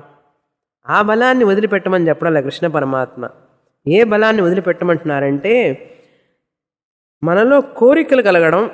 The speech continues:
ఆ కోరికల మీద ఆసక్తి పెరగడం, ఆ ఆసక్తి పెరిగినటువంటి కోరికలను తీర్చుకోవాలనేటువంటి లోపల ఒక బలం ఉంటుంది, సామర్థ్యం. ఆ సామర్థ్యాన్ని వదిలిపెట్టు,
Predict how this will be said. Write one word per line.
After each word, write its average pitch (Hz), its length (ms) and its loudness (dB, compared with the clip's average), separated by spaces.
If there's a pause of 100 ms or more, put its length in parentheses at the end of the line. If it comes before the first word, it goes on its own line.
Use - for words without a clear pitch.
ఆ 170 140 0
కోరికల 262 580 2
మీద 240 200 2
ఆసక్తి 202 600 0
పెరగడం, 175 460 0 (100)
ఆ 170 60 -4
ఆసక్తి 233 720 0
పెరిగినటువంటి 220 640 0
కోరికలను 247 500 2
తీర్చుకోవాలనేటువంటి 208 1000 -2
లోపల 190 320 0
ఒక 165 120 0
బలం 175 340 0
ఉంటుంది, 147 380 -2 (420)
సామర్థ్యం. 190 640 -4 (840)
ఆ 175 100 0
సామర్థ్యాన్ని 202 760 -2
వదిలిపెట్టు, 160 840 -2